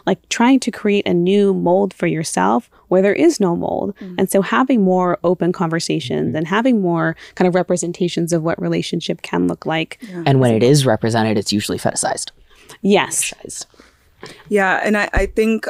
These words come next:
Speaker 2: um, so f-, I guess, like, from my perspective, 'cause I think we can all only share from our
Speaker 3: Mm-hmm.
Speaker 2: stories, I
Speaker 1: Sure.
Speaker 2: think, uh, to answer the question of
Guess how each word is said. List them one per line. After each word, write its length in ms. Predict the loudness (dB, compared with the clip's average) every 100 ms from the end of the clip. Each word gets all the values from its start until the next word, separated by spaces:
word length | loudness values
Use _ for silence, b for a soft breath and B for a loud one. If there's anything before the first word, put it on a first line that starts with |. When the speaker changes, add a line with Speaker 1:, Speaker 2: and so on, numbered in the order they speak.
| -2
Speaker 2:
um, 460 | 0 0 -4 -8 -16 B B B
so 440 | 2 4 4 2 -2 _ _ _ _ _ _ _
f-, 300 | -20 -20 -12 -2
I 100 | 0
guess, 220 | 0 0
like, 140 | -2
from 180 | -2 -2
my 160 | 0 0
perspective, 560 | -2 -4 -4 -4 -6
'cause 160 | -6 -6
I 60 | -4
think 180 | -4
we 80 | -6
can 180 | -8 -6
all 300 | -2 -2 0
only 200 | -2 -4
share 220 | -2 -4
from 200 | -4 -4
our 160 | -2 -2
Speaker 3:
Mm-hmm. 100 | -2
Speaker 2:
stories, 480 | -2 -2 -2 -4 -2
I 120 | -2 -2
Speaker 1:
Sure. 80 |
Speaker 2:
think, 240 | -2 -2 -4 -2
uh, 220 | 0 0 -4 _ _ _
to 140 | -2 -2
answer 200 | -2 -2
the 80 | -2
question 340 | -4 -4 -4
of 160 | -6